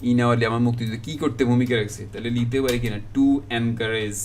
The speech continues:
encourage, উৎসাহ দিতে। কাকে? To encourage people, মানুষজনকে উৎসাহ দিতে। To encourage people,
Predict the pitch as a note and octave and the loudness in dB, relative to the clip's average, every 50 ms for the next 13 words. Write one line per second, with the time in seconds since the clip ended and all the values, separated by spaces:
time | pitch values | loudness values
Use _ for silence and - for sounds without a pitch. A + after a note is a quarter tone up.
0 | - - - - - - - - - - - - - - - - A2+ A2+ A2+ A#2 | -10 -12 -14 -14 -14 -14 -14 -14 -14 -16 -16 -16 -16 -16 -14 -12 -10 -6 -4 -2
1 | A#2 B2 C3+ C#3+ D#3 E3 E3 - - - - - - - - - - - - - | -2 -2 -2 -2 -4 -6 -8 -10 -12 -14 -16 -16 -16 -16 -16 -16 -16 -16 -16 -16
2 | - - - - - - - - - - - G#2+ G#2 G#2 G#2 G#2 G#2 G2+ A2 A#2 | -16 -16 -16 -16 -16 -16 -16 -16 -12 -8 -6 -4 -4 -2 -2 -4 -4 -2 -2 -2
3 | A2+ A2 A#2+ B2 A#2+ - - C#3+ C3 B2+ C3 C3 B2 A2+ G2 G2 G#2+ - A#2+ A#2+ | -2 -2 -2 -2 -2 -2 0 2 4 4 4 4 2 0 -2 -6 -4 0 0 0
4 | A#2+ A#2 A2+ G#2 G#2 G#2 - - B2+ C3 B2+ B2+ B2+ A#2+ B2+ B2+ B2+ B2+ A#2+ A#2+ | 0 0 -2 -6 -8 -8 -6 -4 -2 0 2 2 2 2 2 2 2 2 2 0
5 | - - E3+ D#3+ C#3+ - G#2 F#2+ - - - - - - - - - - G#2 A2+ | 0 0 0 0 0 -2 -4 -4 -6 -8 -12 -16 -16 -16 -14 -10 -6 -2 2 4
6 | B2+ C#3 C#3+ C3+ C3 C#3+ C#3 C3+ C3+ C3+ A#2+ A2+ A#2+ - B2 A2+ G#2+ G#2 G2+ F#2+ | 6 6 6 6 4 4 2 4 4 2 2 2 0 0 0 2 2 0 -2 -4
7 | F#2+ - - - - - - B2 B2+ C3+ C3 B2 B2 A#2+ A#2 A#2 A#2+ A2+ A#2+ C#3 | -6 -8 -10 -12 -8 -2 2 2 4 4 2 2 2 2 2 2 2 2 2 2
8 | D#3+ F3 - - - - - - - - - - - - - - A2+ A#2 B2 C3+ | 2 0 -2 -6 -10 -14 -16 -14 -14 -14 -12 -12 -12 -12 -10 -6 -4 -2 -2 -2
9 | D#3 E3+ D#3+ - - - - A#2+ G#2 | -2 -4 -6 -8 -8 -4 -2 -2 -2